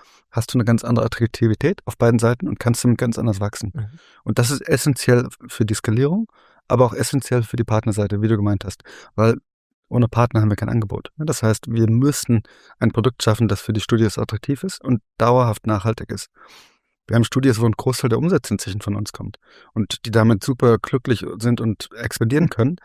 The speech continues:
Speaker 1: Das geht aber nur, weil es halt von den, von den, äh, Metriken her funktioniert. Also wenn wir immer noch so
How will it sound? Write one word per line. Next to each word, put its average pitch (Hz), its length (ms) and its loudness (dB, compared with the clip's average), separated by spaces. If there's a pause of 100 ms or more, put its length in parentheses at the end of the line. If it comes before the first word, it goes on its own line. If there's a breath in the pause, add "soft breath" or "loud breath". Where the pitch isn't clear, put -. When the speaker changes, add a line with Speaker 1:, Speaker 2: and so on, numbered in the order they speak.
(500 loud breath)
Speaker 1:
Das 117 160 -4
geht 131 220 -4
aber 113 160 2
nur, 127 400 4
weil 123 160 4
es 120 140 -2
halt 113 160 -2
von 113 180 2
den, 110 320 -2
von 113 220 2
den, 110 180 4
äh, 110 140 0
Metriken 113 400 -2
her 104 80 -2
funktioniert. 101 480 -8 (520 soft breath)
Also 104 220 0
wenn 110 180 4
wir 113 220 0
immer 131 180 0
noch 123 120 2
so 120 180 0